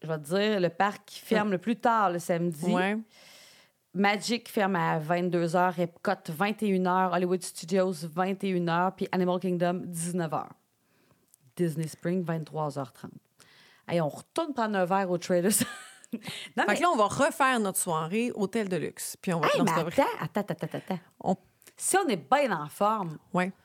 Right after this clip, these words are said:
Speaker 1: on aurait pu dire que le
Speaker 2: Animal
Speaker 1: vendredi,
Speaker 2: Kingdom.
Speaker 1: c'est juste le verre au Grand Floridian,
Speaker 2: Ouais.
Speaker 1: le souper soit au Citricos ou Artist Point, puis le samedi, après les feux à vingt-deux heures, on s'en va en bateau au, au Polynesian. Mais là,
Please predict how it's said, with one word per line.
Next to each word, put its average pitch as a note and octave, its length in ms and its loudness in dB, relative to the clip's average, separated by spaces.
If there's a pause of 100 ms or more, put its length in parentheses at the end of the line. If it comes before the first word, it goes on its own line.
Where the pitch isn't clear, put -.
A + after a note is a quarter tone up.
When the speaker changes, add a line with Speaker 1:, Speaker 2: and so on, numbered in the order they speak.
(140)
Speaker 1:
on E3+ 140 0
aurait A3 180 2
pu C4+ 160 -6
dire A3 400 2
que F#3+ 100 -2
le E3+ 100 2
Speaker 2:
Animal F3+ 260 4
Speaker 1:
vendredi, F3 360 0 (180)
Speaker 2:
Kingdom. C4+ 60 2
Speaker 1:
c'est F#3+ 200 0
juste A3+ 180 -2
le F#3 80 4
verre G3 240 0
au F3 40 -4
Grand F3 220 0
Floridian, F3+ 680 0
Speaker 2:
Ouais. G#3 60 -4 (320)
Speaker 1:
le F#3 100 2
souper - 380 0
soit G#3+ 180 -2
au G3+ 40 0
Citricos G3 600 -4
ou - 40 -2
Artist - 240 -8
Point, - 180 -2
puis G3 140 -6
le E3+ 80 0
samedi, F3 640 0
après F#3+ 300 -2
les D3+ 120 -6
feux - 200 -4
à F3+ 80 2
vingt-deux D#3 440 -4
heures, F#3 280 0 (340)
on F3+ 60 -2
s'en E3+ 160 -2
va F3 80 2
en F3 100 2
bateau F3+ 520 0
au, E3+ 40 -4 (160)
au E3+ 80 -4
Polynesian. E3 600 -4
Mais F3 100 0
là, F#3 180 0